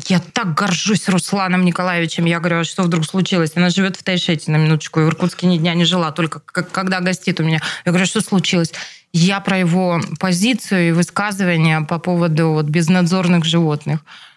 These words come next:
И я говорю: «Ну, в общем, да, мать, я с тобой солидарна и согласна, и нелегко ему с этой позиции придётся, но сегодня из Усть-Кута мы видим кадры». Последний у меня вопрос, а, в этой части программы, он, а, м, можете ответить, а, односложно.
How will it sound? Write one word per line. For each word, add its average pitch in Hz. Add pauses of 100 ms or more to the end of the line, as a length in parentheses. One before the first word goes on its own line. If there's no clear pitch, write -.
(160)
И 175
я 160
говорю: 170
«Ну, 170
в -
общем, 165
да, 147
мать, -
я 160
с 165
тобой 165
солидарна 160
и 151
согласна, 180
и 160
нелегко 160
ему 156
с -
этой 156
позиции 160
придётся, 170
но 185
сегодня 185
из 165
Усть-Кута 156
мы 151
видим 151
кадры». 147 (400)
Последний 269
у -
меня 254
вопрос, 262
а, 220
в 202
этой 190
части 196
программы, 220
он, 214
а, 180
м, 98
можете 208
ответить, 190
а, 170
односложно. 180